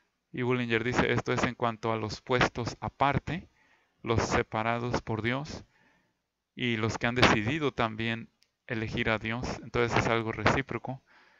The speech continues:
Los santos eligen obedecer a Dios, seguir a Dios, y Dios los elige, los separa, los protege. En cuanto a los puestos apartes que hay en su tierra,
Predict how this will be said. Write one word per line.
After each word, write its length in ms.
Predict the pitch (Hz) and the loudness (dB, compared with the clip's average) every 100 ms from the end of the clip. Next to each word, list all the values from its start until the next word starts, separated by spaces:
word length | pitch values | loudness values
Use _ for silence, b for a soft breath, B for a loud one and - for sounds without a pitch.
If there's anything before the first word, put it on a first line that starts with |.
| b b | b b
Los 160 | - 117 | 0 2
santos 480 | 123 120 - 117 - | 4 2 -2 -6 -4
eligen 500 | 123 117 135 131 120 | -2 0 -2 -2 -6
obedecer 560 | - 117 110 113 113 117 | -4 -2 -2 -2 -2 -2
a 80 | 113 | -4
Dios, 300 | 113 120 120 | -6 -6 -8
seguir 480 | - - 113 117 113 | -8 -6 -4 -2 -2
a 80 | |
Dios, 420 | 107 113 120 - - b b b | -4 -6 -8 -12 -18 b b b
y 100 | - | -10
Dios 260 | 117 117 110 | -4 -2 -2
los 200 | 110 110 | -4 -6
elige, 400 | 117 110 113 120 | -6 -4 -4 -4
los 180 | 113 107 | -4 -4
separa, 440 | 113 - 120 120 | -4 -2 -2 0
los 200 | 117 107 | -4 -6
protege. 600 | - 113 - 123 120 113 - b b b b b b - | -6 -8 -6 -6 -6 -10 -16 b b b b b b -8
En 100 | 127 | 0
cuanto 280 | 131 120 | 0 2
a 40 | 123 | 0
los 160 | 113 | 0
puestos 340 | - 135 - - | 0 -2 0 -2
apartes 640 | 120 135 127 - 135 131 - | 0 0 0 -2 -4 -4 0
que 180 | 127 | 2
hay 180 | 120 123 - | 4 2 0
en 160 | 120 | -2
su 220 | 113 120 | 0 -2
tierra, 540 | 117 135 139 131 120 | -2 -2 0 0 -2